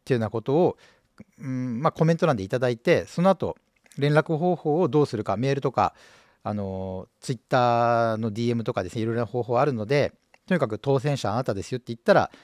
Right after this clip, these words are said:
連絡先を教えていただければ、一名様に、あの、送料もちろん当社負担で、この、あの、タイヤゲージをプレゼントしますので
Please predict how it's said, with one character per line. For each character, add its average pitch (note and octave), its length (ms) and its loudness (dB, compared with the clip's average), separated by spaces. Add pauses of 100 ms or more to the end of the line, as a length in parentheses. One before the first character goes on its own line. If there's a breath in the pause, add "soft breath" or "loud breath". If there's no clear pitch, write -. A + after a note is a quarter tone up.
(220 soft breath)
連 B2+ 200 0
絡 B2 320 0
先 B2 240 -4
を A#2 80 0
教 - 40 -8
え - 20 -8
て B2+ 80 -2
い - 20 -4
た C#3+ 120 -2
だ D#3+ 120 4
け G3 100 2
れ G3 80 2
ば、 A#2 220 0 (380 soft breath)
一 C3 200 -4
名 C3+ 120 2
様 G2 240 -6
に、 F2 260 -12
あ - 100 -12
の、 G#2 120 -8
送 D#3 180 4
料 A2 140 -2
も G2+ 100 -6
ち - 100 -6
ろ G#2+ 120 -2
ん F2 100 -8 (480)
当 C#3 140 2
社 C3 140 2
負 - 100 -8
担 G#2+ 180 0
で、 E2+ 180 -6 (420 soft breath)
こ C3+ 120 -4
の、 A#2 260 -2 (540)
あ - 60 -12
の、 G2+ 100 -8
タ D3 140 2
イ - 20 6
ヤ C3+ 80 4
ゲ C3 160 2
ー A2 60 -2
ジ F#2+ 160 -6
を D3 260 2 (380)
プ C#3 100 0
レ C3 60 2
ゼ B2 80 -4
ン F#2+ 80 -6
ト - 100 -8
し - 120 -8
ま A#2+ 100 -2
す - 120 -10
の G2+ 120 -6
で C3 260 0